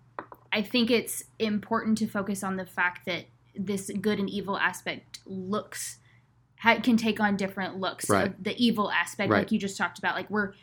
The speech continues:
Speaker 1: since we're not in Africa, we're not physically seeing it that
Speaker 2: Right.
Speaker 1: way, and I think that also applies to the New and Old Testament.
Speaker 2: Right, it's be-, because, uh,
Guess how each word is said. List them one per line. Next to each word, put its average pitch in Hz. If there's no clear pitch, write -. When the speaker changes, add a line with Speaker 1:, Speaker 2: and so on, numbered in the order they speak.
Speaker 1:
since 233
we're 226
not 226
in 208
Africa, 208
we're 214
not 196
physically 202
seeing 214
it -
that 165
Speaker 2:
Right. 175
Speaker 1:
way, 170
and -
I 185
think 208
that 180
also 175
applies 175
to -
the 170
New 170
and -
Old 170
Testament. 165
Speaker 2:
Right, 127
it's -
be-, -
because, 143
uh, 131